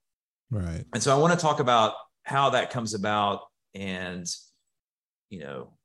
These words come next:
Speaker 2: can it be, ad-, you know, i-, is it addictive? If it is addictive, then what can we do to counteract that? Uh, those sorts of things.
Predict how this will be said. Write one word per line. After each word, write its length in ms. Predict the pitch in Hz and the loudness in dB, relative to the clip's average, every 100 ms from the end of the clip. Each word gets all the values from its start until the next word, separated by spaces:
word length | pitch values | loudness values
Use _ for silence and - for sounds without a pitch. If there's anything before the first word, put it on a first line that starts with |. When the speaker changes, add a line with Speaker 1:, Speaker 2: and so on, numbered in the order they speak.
| _ _ _ _ _ _ _ _ - | _ _ _ _ _ _ _ _ -10
Speaker 2:
can 160 | 98 | -6
it 100 | 90 | -4
be, 120 | 95 | -2
ad-, 180 | 95 92 | -4 -6
you 180 | 92 107 | -8 -4
know, 120 | 85 | -4
i-, 260 | - 107 - | -2 -4 -4
is 320 | 117 120 120 123 | -2 0 2 2
it 100 | 120 | 2
addictive? 680 | 101 113 113 120 113 107 | 2 2 0 -2 -2 -2
If 120 | 98 101 | -6 -2
it 100 | 113 | 0
is 200 | 123 107 | 0 0
addictive, 500 | 107 104 98 95 82 | -4 -2 -4 -6 -8
then 180 | 90 | -10
what 380 | 82 87 80 - _ - | -6 -4 -4 -8 _ -18
can 140 | 98 | -12
we 140 | 87 87 | -10 -10
do 260 | 90 87 | -8 -8
to 280 | 87 80 69 | -8 -10 -10
counteract 580 | - 90 80 85 98 - | -10 -8 -6 -6 -8 -8
that? 400 | 92 90 85 82 _ _ _ _ _ _ _ _ | -8 -6 -6 -10 _ _ _ _ _ _ _ _
Uh, 120 | - - _ - | -20 -20 _ -6
those 240 | 95 90 | -4 -4
sorts 220 | 80 - | -6 -10
of 80 | - | -14
things. 520 | 60 58 62 - - | -18 -20 -16 -16 -16